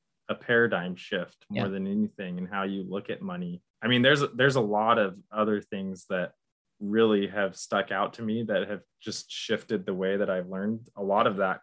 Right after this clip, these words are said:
Speaker 1: coming from Better Wealth. I think the other one is just the, the money formula that you talk about in And Asset, of just having, yes, I, I've always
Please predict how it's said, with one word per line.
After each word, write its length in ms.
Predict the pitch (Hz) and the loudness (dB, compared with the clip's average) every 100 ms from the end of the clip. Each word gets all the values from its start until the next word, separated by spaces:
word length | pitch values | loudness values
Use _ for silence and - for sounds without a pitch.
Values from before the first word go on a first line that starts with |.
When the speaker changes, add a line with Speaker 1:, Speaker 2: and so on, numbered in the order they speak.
| - | -6
Speaker 1:
coming 280 | 107 101 | -4 -4
from 320 | 92 107 101 98 | -6 -4 -4 0
Better 260 | 98 92 | 0 0
Wealth. 420 | 90 87 113 131 _ _ _ _ _ _ _ - | -4 -2 -2 -4 _ _ _ _ _ _ _ -2
I 100 | 104 | -2
think 240 | 135 131 | 2 0
the 120 | 110 104 | 2 4
other 200 | 117 113 | 6 6
one 200 | 104 98 | 4 2
is 140 | 90 | -2
just 520 | - 101 - - - _ _ _ _ | -4 -4 -6 -12 -20 _ _ _ _
the, 600 | 107 107 104 98 98 95 - | -8 -2 0 0 -2 -4 -4
the 100 | 107 | -2
money 280 | 101 101 107 | 0 2 2
formula 560 | 98 107 113 120 87 76 | 0 0 0 2 -2 -6
that 200 | 82 82 - _ _ _ _ | -6 -8 -10 _ _ _ _
you 120 | 104 | -10
talk 300 | 92 90 90 | -8 -6 -6
about 340 | 92 82 80 - | -6 -8 -10 -10
in 140 | 98 | -6
And 220 | 95 90 85 | -6 -6 -8
Asset, 440 | 85 - 92 78 _ - | -10 -10 -10 -10 _ -4
of 320 | 95 90 87 _ _ _ _ _ _ _ | -2 -2 -4 _ _ _ _ _ _ _
just 160 | 107 - | -10 0
having, 540 | 110 104 104 98 95 - _ _ _ _ | 0 2 0 0 -4 -8 _ _ _ _
yes, 340 | 117 127 123 - - | 2 2 2 -6 -10
I, 320 | 98 104 117 | -6 2 2
I've 120 | 113 | 4
always 640 | 113 127 165 143 - - | 6 8 8 4 0 -10